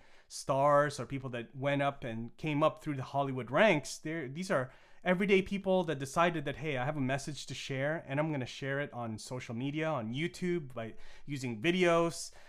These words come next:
Um, and now are thinking of now, "Hey, I built an audience, and now I wanna monetize this, this as a business."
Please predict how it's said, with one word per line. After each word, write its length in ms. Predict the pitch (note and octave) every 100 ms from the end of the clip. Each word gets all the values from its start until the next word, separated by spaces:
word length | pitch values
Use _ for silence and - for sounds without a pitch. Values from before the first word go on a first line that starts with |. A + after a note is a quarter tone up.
| - -
Um, 580 | A#2+ A#2+ A#2+ A#2 A2+ A#2+ - _ -
and 480 | D3 D3 C#3+ C#3 C3
now 340 | D#3+ G#3+ A3
are 240 | D3+ C#3+ C3
thinking 540 | - F3+ G3+ F3 C#3
of 140 | C3
now, 200 | C3+ B2+
"Hey, 240 | C3 A#3 C#3
I 80 | C#3+
built 300 | C3+ G3+ F#3+
an 80 |
audience, 580 | E3+ G3+ B2 G#2 - - - _ _ - -
and 200 | D3 C#3
now 640 | D3+ F#3 D#3+ C3+ D3 E3 - _
I 80 | C3
wanna 240 | B2+ D#3 B2+
monetize 500 | C#3 D#3 D3+ C3 C3
this, 240 | - - - A#2+
this 280 | D#3 D#3+
as 100 | C#3+
a 60 | B2+
business." 600 | C3 C#3+ A#2 G#2 -